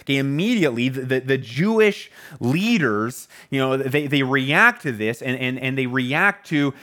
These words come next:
you know, the sermon that, that, that Peter preaches in response, uh, to the people's reaction. These Jewish leaders, they re-, they respond in all <laughs> kinds of, of negative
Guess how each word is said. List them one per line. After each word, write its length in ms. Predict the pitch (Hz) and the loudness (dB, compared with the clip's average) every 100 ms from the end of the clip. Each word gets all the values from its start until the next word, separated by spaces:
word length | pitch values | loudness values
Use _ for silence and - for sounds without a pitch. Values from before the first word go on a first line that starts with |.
| - | -4
you 80 | 135 | 0
know, 60 | |
the 120 | 127 123 | 0 -2
sermon 640 | - 185 247 233 156 135 | -4 0 2 4 2 0
that, 160 | 127 | 0
that, 180 | 135 127 | 0 0
that 180 | 131 127 | -4 -6
Peter 500 | - 196 214 180 160 - - | -6 -2 4 4 2 -6 -16
preaches 580 | - 202 254 - 160 143 | -4 2 2 0 -2 -2
in 220 | 147 139 | -2 -2
response, 680 | 139 - - 185 202 190 - - - | -2 -4 -2 2 2 0 -8 -20 -2
uh, 100 | 135 | -2
to 120 | - | 0
the 100 | 147 | -4
people's 720 | 143 - 247 262 190 170 151 - 185 156 | -4 -6 -4 -2 0 0 -2 -10 -16 -2
reaction. 720 | 143 127 110 117 - 143 156 | 2 4 4 2 -2 -2 0
These 220 | 143 131 | 0 -2
Jewish 260 | 170 208 160 | 0 0 0
leaders, 340 | 185 247 147 | -2 0 0
they 120 | 139 | 0
re-, 120 | 147 151 | -2 0
they 120 | 156 | 0
respond 320 | 147 180 143 | 0 -2 2
in 40 | |
all 160 | 170 240 | 4 4
<laughs> 0 | |
kinds 600 | - 190 190 196 143 131 | 2 2 2 2 0 -2
of, 480 | 143 131 131 131 - - - 170 127 | 2 4 4 2 -8 -20 -20 -10 2
of 320 | 135 135 135 | 4 4 -2
negative 800 | 131 147 156 160 - 170 160 151 | -2 4 4 4 2 4 4 0